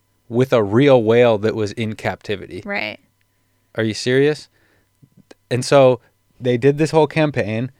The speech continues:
Speaker 1: and then they took the whale, like, to Japan or something, or to Alaska or something crazy, and they released it, and it just died or something.
Speaker 2: Right.
Speaker 1: It just couldn't
Speaker 2: I
Speaker 1: survive
Speaker 2: remember
Speaker 1: in the
Speaker 2: that.
Speaker 1: wild anymore, because when you do that, when you take these orcas away from their pod,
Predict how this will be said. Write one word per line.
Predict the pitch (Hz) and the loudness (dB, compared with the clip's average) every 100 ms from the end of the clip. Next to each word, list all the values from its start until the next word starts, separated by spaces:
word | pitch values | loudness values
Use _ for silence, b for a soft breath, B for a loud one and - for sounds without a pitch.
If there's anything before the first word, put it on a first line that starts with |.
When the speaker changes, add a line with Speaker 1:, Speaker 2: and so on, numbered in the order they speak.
| _ _ - | _ _ -8
Speaker 1:
and | 117 120 | -4 -2
then | 123 120 | -4 -4
they | 117 110 | -4 -6
took | - 147 143 | -2 -2 -2
the | - | -2
whale, | 127 127 127 127 127 | 0 2 4 4 2
like, | 117 104 98 _ | 0 -4 -6 _
to | - 120 107 - | -8 -4 -4 -6
Japan | - - 113 117 127 127 | -14 -12 -6 -2 -2 -2
or | 123 | -4
something, | 135 127 131 | -6 -6 -4
or | 113 | -4
to | |
Alaska | 98 90 104 120 - 120 | -2 0 0 -2 -2 -6
or | 98 | -6
something | 127 123 107 | -10 -12 -12
crazy, | - 113 120 123 147 139 _ _ _ _ _ _ _ _ _ _ _ _ _ | -6 -4 -2 -4 -10 -14 _ _ _ _ _ _ _ _ _ _ _ _ _
and | 110 110 107 107 104 | -6 -2 -2 -4 -6
they | 107 107 | -4 -2
released | 107 104 117 - | -2 -2 -4 -2
it, | 120 107 | -2 -2
and | 104 | -4
it | 101 98 | -8 -8
just | 101 95 | -12 -8
died | 95 165 - - | -8 -8 -12 -14
or | - | -14
something. | - 151 - - | -14 -16 -12 -4
Speaker 2:
Right. | 294 214 - _ _ _ | -2 -2 -6 _ _ _
Speaker 1:
It | 117 | -8
just | 113 117 - | -6 -6 -4
couldn't | 139 123 113 | -2 -2 -2
Speaker 2:
I | - | 0
Speaker 1:
survive | 240 110 254 | 2 2 0
Speaker 2:
remember | |
Speaker 1:
in | - | 0
the | |
Speaker 2:
that. | - | 0
Speaker 1:
wild | 104 101 98 | 2 0 -2
anymore, | 98 95 98 95 | -4 -6 -6 -6
because | 98 101 95 92 | -6 -4 -4 -6
when | 101 101 | -12 -10
you | 101 98 | -8 -8
do | 101 104 | -6 -4
that, | 123 135 135 | 0 0 0
when | 101 95 | -4 -10
you | 95 | -10
take | - 101 - | -8 -10 -8
these | 107 98 | -12 -10
orcas | 98 92 - 104 | -10 -8 -6 -6
away | 104 98 101 | -4 -2 -4
from | 101 101 | -6 -10
their | 98 | -8
pod, | - 90 95 120 | -8 -4 -2 -4